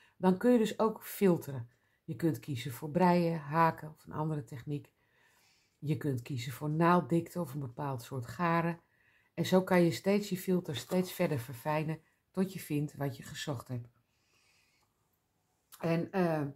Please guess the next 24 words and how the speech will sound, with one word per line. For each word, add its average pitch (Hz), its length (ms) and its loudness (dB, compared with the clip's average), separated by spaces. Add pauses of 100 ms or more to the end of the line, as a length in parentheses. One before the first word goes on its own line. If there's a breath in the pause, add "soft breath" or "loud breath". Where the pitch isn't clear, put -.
(100)
ja, 151 260 0
het - 140 -14
is 185 140 -6
gewoon, 180 300 4
eh, 147 140 0 (680 soft breath)
pas 262 220 4
wel 262 280 10
op, 269 140 2
want 208 160 2
het 202 120 -4
is 202 120 -6
net 202 180 2
als 190 120 -4
bij 185 160 0
Pinterest. 180 580 0
Voor 170 180 0
je 170 60 2
het 165 100 -6
weet 156 280 -2
ben 156 240 -2
je 151 120 -2
uren 165 420 0
op, 135 260 -10
eh, 143 320 -4